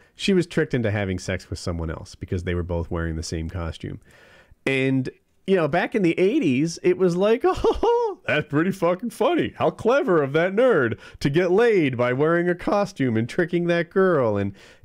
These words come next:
and it was, you know, whatever. It, it was, it was a comedy show, and nobody batted an eye. But I think if that happened today, if today <laughs> I made a movie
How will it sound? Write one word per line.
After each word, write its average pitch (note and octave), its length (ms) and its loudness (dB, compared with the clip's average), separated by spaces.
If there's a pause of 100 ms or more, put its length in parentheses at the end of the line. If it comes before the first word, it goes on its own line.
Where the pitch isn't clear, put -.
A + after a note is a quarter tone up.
and C3 160 2
it C3+ 80 0
was, C3 220 -2 (140)
you D3 120 -2
know, C3 80 2
whatever. D#3 380 0
It, G#2 260 -4
it D3 140 0
was, B2 300 -2 (200)
it A2+ 100 0
was A#2 140 0
a D#3 60 0
comedy F#3+ 500 -2
show, - 420 -6 (200)
and D#3+ 120 -2
nobody A#3 360 2
batted A3+ 360 2
an A3 120 0
eye. A#3 420 -4 (640)
But D#3 140 2
I E3 140 0
think A3+ 200 -2
if A#3 120 0
that G3+ 160 2
happened E3 360 -2
today, B2 640 -2 (240)
if B2+ 140 -4
today D3 440 0
<laughs> G#2+ 40 -2
I D#3+ 60 2
made D3+ 240 0
a D3 40 0
movie B2+ 540 0